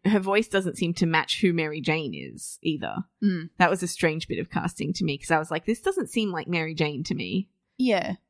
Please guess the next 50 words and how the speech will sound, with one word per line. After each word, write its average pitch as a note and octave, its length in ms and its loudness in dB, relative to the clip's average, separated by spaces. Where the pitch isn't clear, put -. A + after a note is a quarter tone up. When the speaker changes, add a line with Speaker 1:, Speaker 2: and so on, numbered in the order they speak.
Speaker 2:
I A#3+ 40 0
did E4+ 160 4
think F4+ 220 -2
Mahershala A3 400 2
Ali E3+ 240 0
was F#3 140 -6
good. - 260 -4
Speaker 1:
Oh, G#3+ 180 8
Speaker 2:
I - 40 4
forgot F3 140 4
to G#3+ 40 4
Speaker 1:
he B3 60 2
Speaker 2:
talk G3+ 160 8
Speaker 1:
was - 40 2
Speaker 2:
about F3 220 4
him G3 60 -2
Speaker 1:
great. E3+ 300 4
Speaker 2:
as, F#3+ 200 6
um, F3 180 2
Aaron G3 240 4
Davis A3 320 0
slash - 240 -2
Speaker 1:
Yeah. F#3 100 8
Speaker 2:
Prowler. F#3 440 4
Oh, E3 200 4
man. G2+ 380 -2
Speaker 1:
Yeah. F#3+ 160 6
Speaker 2:
He G#3 40 4
was F#3 140 2
so E3 480 2
good. E3+ 180 2
I G3+ 100 8
didn't G#3+ 240 2
know F#3 340 4
who, G3 280 2
but F3+ 220 4
wh-, F3+ 240 4
when F3 140 2
I - 20 -2
was E3 140 -4
watching F#3 260 -2
it, D#3+ 240 0
and E3 140 6
I, E3 200 0
I E3 100 0
was E3 160 -4
like, D#3+ 260 -2
"Oh F#3+ 120 4
my A#3+ 180 2
God." C#3 480 4